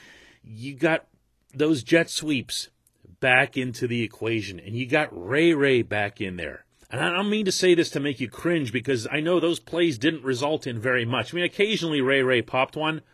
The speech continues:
you know, for a first down or whatever. It was never anything especially explosive, but he was somewhat productive. Again, I'm using Ray Ray as symbolism here.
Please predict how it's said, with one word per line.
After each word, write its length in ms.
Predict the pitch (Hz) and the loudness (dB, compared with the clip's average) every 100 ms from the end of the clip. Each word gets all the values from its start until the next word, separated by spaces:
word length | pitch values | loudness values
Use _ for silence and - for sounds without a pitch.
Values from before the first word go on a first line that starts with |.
| _ _ _ _ | _ _ _ _
you 100 | 135 | -4
know, 100 | 113 | -4
for 340 | - 110 98 92 | -2 -2 -4 -6
a 60 | - | -6
first 320 | 131 123 - | -2 -2 0
down 260 | 117 131 | 0 0
or 80 | 139 | 0
whatever. 300 | 135 143 160 | 2 4 4
It 180 | 160 196 | 0 -2
was 140 | 214 | -2
never 240 | 165 143 139 | 0 0 0
anything 360 | 139 127 107 - _ _ _ _ _ _ _ _ _ _ _ _ _ _ _ _ _ _ _ _ | 0 -2 -6 -10 _ _ _ _ _ _ _ _ _ _ _ _ _ _ _ _ _ _ _ _
especially 540 | - - 143 131 131 110 | -12 -2 0 0 0 -2
explosive, 840 | - - 85 107 139 175 180 - _ _ _ _ _ _ _ _ _ _ _ _ _ _ _ _ _ _ | -2 -8 -2 0 2 4 2 -4 _ _ _ _ _ _ _ _ _ _ _ _ _ _ _ _ _ _
but 120 | 156 | -4
he 140 | 160 180 | 0 2
was 320 | 131 104 - - | 0 -2 -8 -14
somewhat 500 | 110 - 160 147 117 | -10 -4 -2 -2 -4
productive. 420 | - 110 101 120 | -4 -6 -4 -4
Again, 300 | - 113 170 | -6 -2 0
I'm 120 | 143 131 | 0 0
using 400 | 180 214 190 135 | -2 0 0 2
Ray 180 | 156 | 2
Ray 240 | 151 143 123 | 2 2 2
as 120 | 113 | 0
symbolism 640 | - 160 139 113 95 90 | -2 -4 -2 0 -2 -6
here. 200 | 82 78 | -10 -14